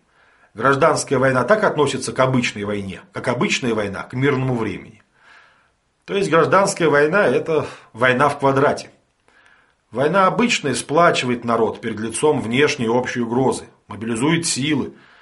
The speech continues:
возлагаются существенные надежды на власть, на армию. Война же гражданская рушит само общество, разводя по разным баррикадам братьев, отцов и детей, дедов и внуков.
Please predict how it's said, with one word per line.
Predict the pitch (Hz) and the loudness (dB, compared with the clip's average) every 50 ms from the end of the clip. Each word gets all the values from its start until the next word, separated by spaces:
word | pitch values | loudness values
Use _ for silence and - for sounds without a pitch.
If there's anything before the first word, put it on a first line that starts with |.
| _ _ _ _ _ _ _ - _ _ - | _ _ _ _ _ _ _ -20 _ _ -8
возлагаются | - 127 131 135 120 127 143 165 165 160 131 | -4 0 2 2 4 4 4 2 2 -2 -6
существенные | - 123 - 147 143 - 147 139 139 135 | -6 -2 0 0 0 0 0 -2 -2 0
надежды | 131 123 120 139 143 139 131 | 0 2 4 4 2 2 2
на | 123 120 113 | 0 0 0
власть, | 98 101 107 117 123 113 - - - - - | 0 0 0 0 0 -2 -6 -10 -16 -16 -12
на | 110 101 95 101 113 120 | -10 -6 -2 0 2 2
армию. | 123 107 113 104 85 - - _ _ _ _ _ _ _ _ _ _ _ | 2 2 0 -6 -10 -12 -18 _ _ _ _ _ _ _ _ _ _ _
Война | - 113 120 120 135 147 | -4 -2 0 2 2 2
же | 131 147 | 2 2
гражданская | 123 120 120 123 113 107 123 147 180 170 - - 165 160 160 | 2 2 2 0 0 2 2 2 2 0 -2 -2 0 2 4
рушит | 160 196 226 214 - 139 135 | 4 4 2 2 0 -2 -4
само | - - 110 113 110 113 | -2 -2 -2 0 2 2
общество, | 110 104 - - - - - - - _ _ _ _ _ _ _ _ - | 0 0 -2 -4 -10 -10 -14 -18 -20 _ _ _ _ _ _ _ _ -8
разводя | 113 120 117 131 135 143 139 - | -6 -2 -2 0 2 2 2 4
по | 135 131 | 4 4
разным | 139 139 131 110 104 117 110 101 | 4 4 4 2 0 -4 -4 -4
баррикадам | 117 120 120 - 151 151 127 120 107 98 | -4 -4 -2 0 0 0 0 0 -2 -2
братьев, | 98 110 131 160 - - 139 - - - - - | 0 2 2 2 2 0 -4 -8 -8 -10 -16 -18
отцов | - 104 - - - 131 131 131 | -16 -16 -10 -6 -4 -4 -2 -2
и | 127 120 | -4 -4
детей, | 123 123 123 - 131 104 85 - - _ _ _ _ _ - | -4 -4 -2 -2 -4 -4 -4 -6 -12 _ _ _ _ _ -20
дедов | 87 98 120 117 113 107 - | -14 -12 -10 -8 -8 -8 -6
и | 120 | -8
внуков. | 117 117 117 107 87 - - - | -8 -6 -6 -8 -8 -12 -16 -20